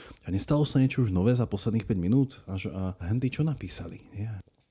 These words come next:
Ono napríklad aj vo filozofii sa teraz začína, však nie je to nejaká úplne, že nová vec, ale je aj taký nový trend, sa to volá, taká nová vetva vo filozofii, že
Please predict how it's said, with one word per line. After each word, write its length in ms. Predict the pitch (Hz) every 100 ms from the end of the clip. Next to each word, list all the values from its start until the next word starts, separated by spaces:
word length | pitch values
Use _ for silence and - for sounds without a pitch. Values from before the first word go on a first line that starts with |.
| -
Ono 200 | 127 143
napríklad 320 | 131 135 143
aj 80 | 113
vo 160 | 120
filozofii 480 | 143 165 135 123 107
sa 80 | 104
teraz 320 | - 101 101 -
začína, 840 | 95 101 - 101 98 92 92 90 -
však 160 | -
nie 160 | 107 156
je 80 | 127
to 80 | 117
nejaká 160 | 107
úplne, 240 | 113 107 95
že 80 |
nová 320 | 95 117 101 80
vec, 240 | 82 101 - -
ale 320 | 90 92 95 -
je 160 | 92
aj 120 | 104 98
taký 240 | 95 -
nový 240 | 95 101 95
trend, 400 | 101 98 101 -
sa 160 | -
to 160 | - 90
volá, 320 | 92 92 87
taká 180 | - 95
nová 220 | 95 92 85
vetva 560 | 90 85 98 95 95
vo 80 | 92
filozofii, 580 | 87 95 92 92 - 92
že 140 | 87